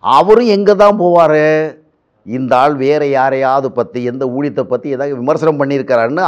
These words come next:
அங்க தான் நுழைஞ்சுக்கிட்டு அங்க போய் ஒரு கமெண்ட்ஸ் போடுவார், "நீங்க சத்தியத்தை பேசுங்க, சுவிசேஷத்தை சொல்லுங்க." ஆனா சுவிசேஷம் சொன்னா இவரே கேட்க மாட்டார்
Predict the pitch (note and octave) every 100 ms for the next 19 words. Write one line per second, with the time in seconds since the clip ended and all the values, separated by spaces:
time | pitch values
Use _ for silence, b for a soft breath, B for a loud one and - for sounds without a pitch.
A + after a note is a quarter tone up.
0 | D3 F3 F#3 G3 G3 E3 D#3 D3+ C3+ G#2+
1 | A#2+ D3 D#3+ B B G#2 E3 F3 F#3 F3+
2 | D3 D3+ D3 C3 B2+ A2+ - - A#2 A2+
3 | C3 - D3 B2 A#2+ A2+ A2 G#2 G2+ F#2+
4 | C#2 D3 D#3+ C#3+ C#3 C#3 B2 A#2 A2+ G#2+
5 | G#2+ F2 b b - F3 F3 F3 G#3 G#3
6 | F3 G3 G#3 F#3 F#3+ E3+ D3 C3 G#2 F#2